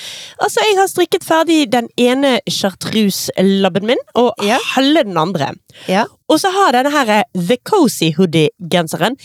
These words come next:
Speaker 2: Ja.
Speaker 1: ligget og tittet på meg i, eh, i, i strikkeveska mi.
Speaker 2: Oi.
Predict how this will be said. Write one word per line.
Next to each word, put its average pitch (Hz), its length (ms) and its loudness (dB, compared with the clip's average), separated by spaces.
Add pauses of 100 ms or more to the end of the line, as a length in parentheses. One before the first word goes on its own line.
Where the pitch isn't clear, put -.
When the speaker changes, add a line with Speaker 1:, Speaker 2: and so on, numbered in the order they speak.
(160)
Speaker 2:
Ja. 214 140 0
Speaker 1:
ligget 302 400 0
og 208 100 -4
tittet - 380 -4
på 185 160 0
meg 151 240 -2
i, 220 260 -2
eh, 151 280 -2 (220)
i, 226 280 -2
i 226 300 0
strikkeveska 175 960 0
mi. 135 120 -4
Speaker 2:
Oi. 262 280 0